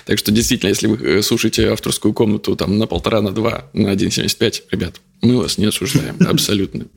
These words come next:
Speaker 1: В
Speaker 2: Так
Speaker 1: своё
Speaker 2: и
Speaker 1: удовольствие. Так и надо.
Speaker 2: Так вот, э, возвращаясь, что дальше нужно найти в этих всех, э, сюжетных поворотах и каких-то приключениях, э, историю. То есть,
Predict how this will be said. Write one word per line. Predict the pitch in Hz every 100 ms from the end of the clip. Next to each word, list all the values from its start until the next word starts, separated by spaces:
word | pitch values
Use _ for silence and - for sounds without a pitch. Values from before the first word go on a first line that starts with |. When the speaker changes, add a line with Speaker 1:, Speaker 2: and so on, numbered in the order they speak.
| -
Speaker 1:
В |
Speaker 2:
Так | -
Speaker 1:
своё | 123 110
Speaker 2:
и | 123
Speaker 1:
удовольствие. | 101 95 92 - -
Так | - 107
и |
надо. | 98 67 - -
Speaker 2:
Так | 131 -
вот, | 120 110 - 117
э, | 107
возвращаясь, | 107 120 123 160 143
что | 143 - 131 117 113 110 101 98 - -
дальше | 135 180 -
нужно | 139 127 123 123 117 113 110 98 98 _ -
найти | 120 120 123 - 123 110 107 -
в | 113 113
этих | 120 117 107
всех, | - 110 104 -
э, | 107 98 95 92 90
сюжетных | - 135 117 110 107
поворотах | - 113 117 110 104 98 -
и | 107 104 101 98 95 92 92 - - - _ -
каких-то | 104 110 -
приключениях, | - - 117 - 165 175 156 127 -
э, | 120 110 104 95 - _ -
историю. | 120 - 123 113 101 87
То | 101
есть, | 117 107 -